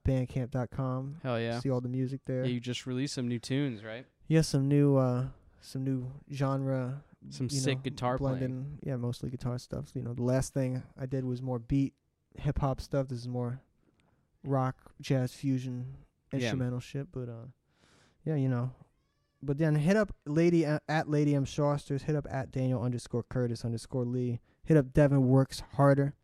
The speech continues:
Speaker 1: Pinky Pinkston. These are the boys.
Speaker 2: Yeah, let 'em know. Get 'em on the pod.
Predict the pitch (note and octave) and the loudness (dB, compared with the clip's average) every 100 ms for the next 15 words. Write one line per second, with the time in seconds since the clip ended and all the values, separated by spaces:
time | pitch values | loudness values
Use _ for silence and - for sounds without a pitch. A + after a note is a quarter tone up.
0 | _ _ _ _ _ _ _ _ _ _ | _ _ _ _ _ _ _ _ _ _
1 | _ - - C#3 C3+ - C3+ C3 - A2+ | _ 0 2 2 0 2 0 -2 -6 -8
2 | G#2+ - _ _ _ - D3 D3 C#3 C3 | -8 -14 _ _ _ 6 6 8 4 4
3 | C3+ C3+ C#3 C#3+ - - - - B2 A#2 | 6 8 8 4 -6 -16 -20 -8 -6 -4
4 | F#2 G#2+ B2+ C3+ C3 C3 A#2 G#2 C3 C3 | -6 -2 2 4 4 4 2 0 0 2
5 | B2+ A#2+ C3 B2+ G#2+ G2+ | 0 -2 0 2 0 -2